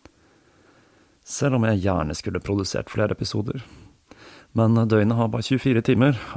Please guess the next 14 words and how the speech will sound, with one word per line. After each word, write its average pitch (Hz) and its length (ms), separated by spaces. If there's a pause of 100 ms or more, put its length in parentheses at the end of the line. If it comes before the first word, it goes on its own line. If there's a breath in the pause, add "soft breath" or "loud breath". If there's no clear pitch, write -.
(160)
også - 480 (140)
podcastere 131 920
må 101 160
jobbe 95 360
for 92 120
å 92 60
få - 180
endene 95 320
til 113 120
å 110 40
møtes, 117 380 (500 loud breath)
og - 80
ikke - 240
minst 95 320